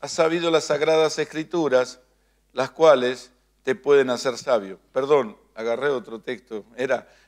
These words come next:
que tengo la Biblia acá y me puse a leer el iPad. Es, es segunda de Timoteo, capítulo cuatro. Ahí está, ahora sí.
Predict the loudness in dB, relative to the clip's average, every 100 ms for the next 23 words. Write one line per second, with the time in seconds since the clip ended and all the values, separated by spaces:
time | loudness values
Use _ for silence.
0 | _ -8 -8 -14 -12 -6 -6 -6 -4 -4
1 | -4 -8 -14 -12 -10 -10 -10 -12 -12 -2
2 | 2 2 2 0 0 0 -2 -14 -20 _
3 | -6 -4 -4 2 2 2 -2 -2 2 4
4 | 2 -2 -4 -4 -4 -2 -2 4 4 4
5 | 0 -8 -10 -10 -8 -8 -6 -4 -2 -2
6 | -4 -14